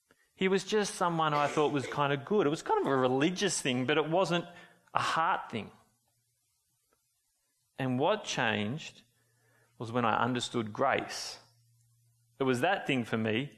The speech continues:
that changed everything. It was understanding that this Jesus who delivers does it all when I don't deserve it. That people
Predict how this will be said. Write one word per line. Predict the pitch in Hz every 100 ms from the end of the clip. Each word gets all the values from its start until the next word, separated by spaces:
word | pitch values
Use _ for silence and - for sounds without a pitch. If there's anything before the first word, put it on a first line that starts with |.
| _
that | 123 -
changed | 123 120 110
everything. | 135 131 123 - 92 _ _ _ _ _ _ _ _ - - 143
It |
was | 139 143
understanding | 160 190 175 - 156 160 165 113 123 - - -
that | 139 - 139 -
this | 196 180
Jesus | 117 151 180 175 160 -
who | 143
delivers | 127 120 151 151 123 123 - - _ -
does | 160 147
it | 175 -
all | 165 170 156 131 123
when | 127
I | 123
don't | 123 123
deserve | 120 107 113 120 104
it. | - - _ _ _ _ _ _ _ _ _ _ _ _ _ _ _ _ _ _ -
That | 139 - -
people | 185 190 - 110